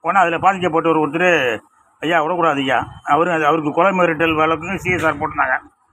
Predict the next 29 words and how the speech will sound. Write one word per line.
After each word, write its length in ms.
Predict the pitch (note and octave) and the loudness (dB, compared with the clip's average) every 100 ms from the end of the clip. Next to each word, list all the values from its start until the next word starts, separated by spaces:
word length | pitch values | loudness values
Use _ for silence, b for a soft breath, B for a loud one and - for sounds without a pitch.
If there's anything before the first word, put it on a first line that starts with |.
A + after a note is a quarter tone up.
| _ - | _ -6
நம்ம 140 | D#3 | 0
விடக்கூடாதுயா 520 | F3+ G3 F3 D#3 D3 | 2 2 2 0 -2
இதை" 140 | C3 C3 B2+ C#3 | 0 0 -2 -2
சொல்லி 280 | D3+ C#3+ F3 | 0 0 0
சுப்ரீம் 260 | D#3+ G3+ E3 | -2 -4 -2
கோர்ட் 140 | D3 | -2
கொண்டு 160 | D3+ D3+ | -2 -2
போலாம்யா 320 | C#3+ B2+ B2 | 0 2 0
அப்படின்னாங்க. 360 | A#2+ A#2+ A#2 A#2 - - _ _ _ - | -2 -2 -2 -2 -6 -12 _ _ _ -12
சரி, 220 | F3+ G3+ | -8 -6
சுப்ரீம் 240 | F3+ F3+ F3 | -4 -2 0
கோர்ட் 160 | D#3+ | 0
கொண்டு 280 | D#3 D3+ C3+ | 0 0 0
போனோம். 160 | C3 - _ _ _ _ _ _ _ _ | 0 -4 _ _ _ _ _ _ _ _
கொண்டு 180 | G#3 G3 | -4 0
போனா 180 | F#3 A3 G3 D#3 C#3 A#2+ G#2+ C3 - | 2 2 2 2 0 -2 -2 -6 -2
அங்க, 220 | F#3+ F#3+ | -2 0
இங்க 340 | F3+ D#3 E3 F3 | 0 0 0 0
வந்து 160 | G3 | 2
இடது 200 | F#3 G#3 | 0 0
கையில 80 | G3+ | -2
தூக்கி 300 | F3 E3 D#3 | -2 -4 -2
கடாசினாங்க, 340 | D#3+ C#3+ D3 D3+ | 0 0 0 0
அங்க 220 | G#3 D3+ | 0 0
ரிலையன்ஸ்னா 460 | D#3+ F3+ D#3 A#2+ D3+ | 0 0 -2 -2 0
வலது 200 | F3+ E3+ | 0 -2
கையில 100 | D3 | -2
தூக்கி 240 | C3 B2+ | -4 -2
கடாசிட்டாங்க. 500 | B2 A2 A#2+ A2 | -2 -2 -2 0